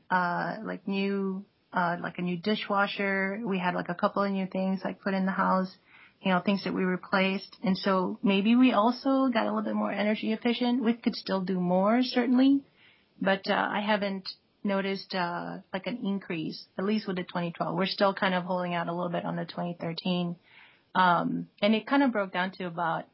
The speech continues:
point one eight cents a mile is, uh, what it was turning out to be, like, for my twenty twelve at the time,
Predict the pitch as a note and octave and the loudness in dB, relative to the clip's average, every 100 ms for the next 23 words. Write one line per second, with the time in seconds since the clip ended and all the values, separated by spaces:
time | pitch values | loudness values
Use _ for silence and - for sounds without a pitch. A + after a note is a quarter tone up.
0 | _ _ _ _ _ - A3 A3 - F#3 | _ _ _ _ _ -6 -4 -4 -8 -4
1 | G#3 G#3 G3+ - G#3 B3+ - - _ _ | 0 0 -4 -8 -6 -8 -10 -20 _ _
2 | _ _ _ - A3 A3 C4+ - - - | _ _ _ -8 0 0 0 -8 -20 -20
3 | _ G3 F#3+ F3 F#3+ A#3+ D#4 D4 _ - | _ -2 0 0 0 -2 -6 -12 _ -4
4 | G#3+ G3+ G3+ G3 G3 G#3 F#3+ G3 G3 - | -4 -2 -2 -2 0 0 0 -6 -8 -8
5 | - G3+ F#3+ F#3+ - A3 A#3 A#3+ A#3 F#3 | -6 -4 -2 -4 -4 -4 -2 -2 -2 -4
6 | - F#3 F3+ - F#3+ F3+ - E3+ F#3+ G#3+ | -2 0 -2 -2 -6 -6 -2 0 0 -4
7 | A3 G#3+ G#3+ - G#3+ A3+ A#3 B3 | -4 -6 -6 -4 -2 0 -2 -2